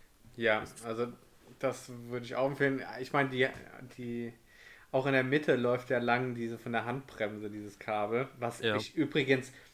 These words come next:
Speaker 1: gibt's eine, gibt, gibt's für dich eine logische Erklärung, warum das so behindert gelegt ist? Also, dass das einmal so irgendwie, das läuft ja erst an der Seite und geht dann in die Mitte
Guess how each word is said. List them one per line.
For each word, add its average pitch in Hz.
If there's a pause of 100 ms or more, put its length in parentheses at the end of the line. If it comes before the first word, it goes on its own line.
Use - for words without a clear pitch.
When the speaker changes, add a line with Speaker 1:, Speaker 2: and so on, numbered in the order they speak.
(280)
Speaker 1:
gibt's -
eine, 262
gibt, 143
gibt's 190
für 139
dich 151
eine 143
logische 160
Erklärung, 139
warum 135
das 127
so 165
behindert 196
gelegt 220
ist? 220 (240)
Also, 131
dass 139
das 147
einmal 165
so 156 (380)
irgendwie, 175
das 143
läuft 151
ja 196
erst 151
an 131
der 123
Seite 127
und 165
geht 143
dann 139
in 160
die 143
Mitte 233